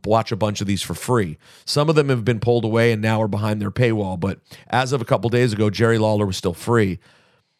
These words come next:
Um, n-, not shockingly, Bill Apter, the great Bill Apter, played a huge part in this happening because he met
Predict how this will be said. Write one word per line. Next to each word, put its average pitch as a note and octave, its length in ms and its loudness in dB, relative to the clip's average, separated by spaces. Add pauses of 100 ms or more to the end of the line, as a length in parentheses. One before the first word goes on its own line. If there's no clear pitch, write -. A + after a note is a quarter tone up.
(500)
Um, A#2 360 2 (540)
n-, C3+ 320 0
not D#3 260 -2
shockingly, C3+ 540 0
Bill C3+ 360 2
Apter, A#2 440 -4
the F#2 80 -2
great G2+ 400 -2
Bill A#2 260 2
Apter, - 520 -2 (380)
played A2 360 2
a G2+ 80 -4
huge A#2 520 -2
part G2 420 0 (340)
in A2+ 160 0
this G#2 160 -2
happening G2+ 540 0
because F#2 320 0
he G2+ 80 -2
met A2 440 -2